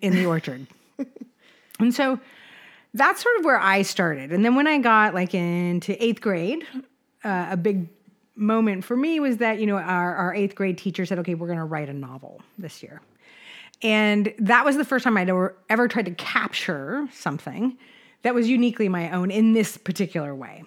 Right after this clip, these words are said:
Speaker 1: And I loved it. It was the same process as being out in the orchard picking up sticks, but
Speaker 2: No sticks.
Speaker 1: uh, I had to come up with my own characters, right? And I do think it was hugely derivative,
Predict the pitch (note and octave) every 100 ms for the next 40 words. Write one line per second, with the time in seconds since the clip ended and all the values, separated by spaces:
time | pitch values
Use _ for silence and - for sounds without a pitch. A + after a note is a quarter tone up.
0 | - G#3+ G#3 G#3+ G#3+ G3+ G#3 D4 F3+ D#3
1 | - _ G3+ G3 G3 G#3 A3 G3 E3+ F#3+
2 | F3 A#3 A3 F#3 - D4 - E3+ E3 F3+
3 | E3 D#3+ F3+ E3+ E3 D#3+ D#3 F3 D#3+ D3+
4 | D3+ E3 D#3 C#3+ - C4+ D#4+ - E3+ F3
5 | G3 - - _ - F3 E3 C#3 - D#4+
6 | C4+ E3+ - - - - - - - E3+
7 | F3 D4 G3 F3+ F#3+ - F3+ F3 - E4+
8 | - - _ _ G#3 G3 F#3+ - G#3+ G#3+
9 | A3 G#3+ G#3+ G3 F#3 F3+ D#3+ D#3 D3 D#3
10 | - - - _ _ _ - F3+ E3 F#3+
11 | C4 E4 E4+ F4+ B3 G#3 F3+ - C4+ B3
12 | A3+ F#3+ E3+ D#3+ E3 G#3 B3